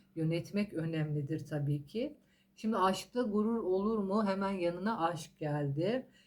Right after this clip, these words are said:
Evet, korkularından dolayı gurur, kibir, ego yapmış arkadaşlar. Bazı kişilerde maalesef oluyor. Tabii yaşadığınız duruma göre de değişir arkadaşlar. Gurur yapacağınız yer vardır, yapmayacağınız yer vardır.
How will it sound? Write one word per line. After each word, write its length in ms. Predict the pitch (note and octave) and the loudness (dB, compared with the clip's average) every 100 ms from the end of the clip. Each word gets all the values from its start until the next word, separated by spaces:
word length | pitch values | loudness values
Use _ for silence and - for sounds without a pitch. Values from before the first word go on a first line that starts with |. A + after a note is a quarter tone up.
| _ - | _ -4
Evet, 340 | G3+ G#3+ A3 | 0 2 0
korkularından 920 | - F#3+ - G#3 G3+ G3 G3 G3 G3 F#3 | -2 -2 -2 0 2 2 2 2 2 2
dolayı 400 | F3+ F3 F3 E3 | 2 4 2 2
gurur, 420 | E3 F#3 F#3 F#3 | -2 -2 -2 -4
kibir, 300 | F#3 E3+ G#3 | -4 2 2
ego 380 | D#3 D#3+ D3 G3+ | 2 2 2 2
yapmış 680 | F#3 E3 D#3+ D#3+ E3+ G3 C#3+ | 2 2 0 -4 -4 -4 -4
arkadaşlar. 800 | D3 C#3+ D3+ D3 C3+ - G#3+ - - - - | -4 -4 -2 -2 -2 -4 -4 -6 -20 -16 0
Bazı 360 | G#3 G3+ D#3+ | 2 2 0
kişilerde 600 | D#3 G#3 - E3+ D#3 D3 | -8 -10 -8 -2 0 0
maalesef 680 | D#3 F3+ G3+ E3+ D#3+ G#3+ G3+ | 0 4 4 4 0 -4 -4
oluyor. 560 | F3 E3+ D3 D#3+ G#3 - - - - - - | -4 0 4 4 4 0 -20 -20 -20 -20 -6
Tabii 340 | F3+ F#3+ G3+ - | -4 0 -2 0
yaşadığınız 600 | F#3 - F#3 F#3+ F#3+ D#3+ | 0 0 -6 -4 -4 -2
duruma 300 | F3 F3+ F#3 | -4 -2 -2
göre 360 | E3 F3 F3 F#3+ | 0 2 2 0
de 120 | D#3+ | 0
değişir 460 | E3 F3 - F#3+ | 0 -2 -2 -4
arkadaşlar. 680 | C#3+ D3 - C#3 C3+ - G3 | -2 -4 -2 -2 -2 0 -2
Gurur 340 | F3 D#3+ D#3+ D#3+ | 0 0 0 2
yapacağınız 800 | E3 E3 F3 E3 F3 F3 E3+ F3+ | 0 -2 -2 0 0 0 -2 0
yer 160 | G3 | 2
vardır, 340 | G#3 A3 A#3 C4+ | 2 2 0 0
yapmayacağınız 680 | B3+ A#3 F#3 E3 E3 D#3+ | -2 -2 -2 0 -2 -2
yer 180 | D#3 D#3 | 0 0
vardır. 380 | D3+ D3+ D#3+ C4 | 0 0 0 -2